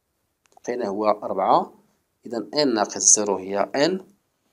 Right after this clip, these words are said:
إذا نعوض، في زيرو لقينا هي ناقص واحد على جوج، و كيو لقينا هي العدد أربعة أس إن. إذا هذه هي القيمة ديال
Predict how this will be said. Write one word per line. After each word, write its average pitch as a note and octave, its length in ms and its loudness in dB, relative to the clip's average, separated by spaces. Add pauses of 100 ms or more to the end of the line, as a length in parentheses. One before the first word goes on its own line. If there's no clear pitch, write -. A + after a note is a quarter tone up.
(540)
إذا D3 160 4
نعوض، C3 680 2 (1000)
في - 140 -6
زيرو C3 260 0
لقينا B2 240 -4
هي G#2 180 -4
ناقص A2 300 -4
واحد G#2 240 4
على G2 220 0
جوج، C#3 440 -4 (1800)
و C3 80 -6
كيو E3 200 -4
لقينا B2+ 300 0
هي G2+ 180 -4
العدد G#2 420 -6
أربعة A#2 680 -4
أس - 320 2
إن. E2 260 -10 (2250)
إذا A#2 340 -8 (1900)
هذه A2 140 -8
هي A#2+ 100 -2
القيمة B2 340 -6
ديال E3 380 -2